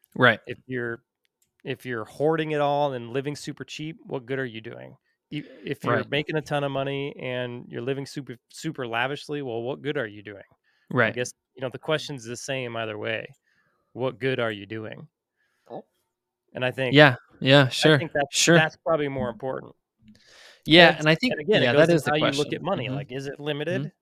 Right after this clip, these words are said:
Speaker 2: Are you gonna
Speaker 1: Mm-hmm.
Speaker 2: hoard onto it? 'Cause you can ha-, you can make tons of money and still have that mindset.
Speaker 1: Mm-hmm. Yep.
Speaker 2: Like, is this a
Speaker 1: Yep.
Speaker 2: limited resource? And that,
Speaker 1: Mm-hmm.
Speaker 2: you know, a lot of people fall into that downfall of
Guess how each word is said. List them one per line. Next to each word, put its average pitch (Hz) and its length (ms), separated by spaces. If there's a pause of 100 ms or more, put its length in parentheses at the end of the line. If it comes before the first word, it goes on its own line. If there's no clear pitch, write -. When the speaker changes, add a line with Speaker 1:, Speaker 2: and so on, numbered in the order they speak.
(100)
Speaker 2:
Are 131 100
you 143 140
gonna 139 220
Speaker 1:
Mm-hmm. 120 140
Speaker 2:
hoard 135 200
onto 120 360
it? 165 280
'Cause 131 180
you 185 60
can 160 140
ha-, 139 240
you 202 120
can 143 180
make 175 260
tons 165 380
of 131 100
money 135 300
and 127 100
still 143 260
have 117 280
that 98 180
mindset. 120 440 (760)
Speaker 1:
Mm-hmm. 135 280 (120)
Yep. 151 160
Speaker 2:
Like, - 140
is 101 80
this 120 80
a 120 80
Speaker 1:
Yep. 139 160
Speaker 2:
limited 123 360
resource? 147 720 (240)
And 131 160
that, 135 120
Speaker 1:
Mm-hmm. 156 260 (240)
Speaker 2:
you 156 60
know, 131 120
a 131 40
lot 131 180
of - 60
people 143 200
fall 135 340
into 156 220
that 117 340
downfall 117 640
of 113 160